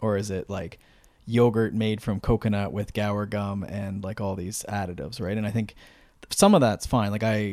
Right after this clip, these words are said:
you know, we have almond milk beverage and stuff like that, right? Uh, but I think you just wanna be careful 'cause some of that stuff, people end up and they're, like, have mysterious gut injury or gut, uh, you know, irritation forever, and they think it's the dairy, they think it's all this stuff, and it's like, no, it's just 'cause you're having,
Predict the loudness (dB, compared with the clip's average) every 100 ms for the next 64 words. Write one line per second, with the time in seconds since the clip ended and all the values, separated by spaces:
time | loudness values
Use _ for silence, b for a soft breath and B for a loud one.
0 | -4 -4 -2 -2 0 -2 0 0 -2 -2
1 | -4 -2 -6 -6 -6 -6 -4 -6 -6 -8
2 | -10 -10 -10 -10 -10 B B B B B
3 | B -10 -8 -10 -12 -14 0 2 4 2
4 | 2 2 4 6 6 4 2 0 0 4
5 | 4 4 2 -2 -2 0 0 2 2 2
6 | 2 2 0 -2 -2 -2 -2 -2 0 2
7 | 2 0 0 2 2 2 0 0 -2 -4
8 | -4 -4 -2 -2 -6 _ -6 -6 -6 -10
9 | b b b b _ -6 -4 -4 -8 -4
10 | -2 2 2 4 0 -2 -4 0 0 0
11 | -4 -4 -2 -2 2 2 2 -2 -2 -2
12 | -2 -4 -8 -4 -2 -2 -4 -4 -4 -4
13 | -4 -4 0 0 0 -2 -4 -6 -4 -4
14 | -4 -2 -2 -2 -4 -8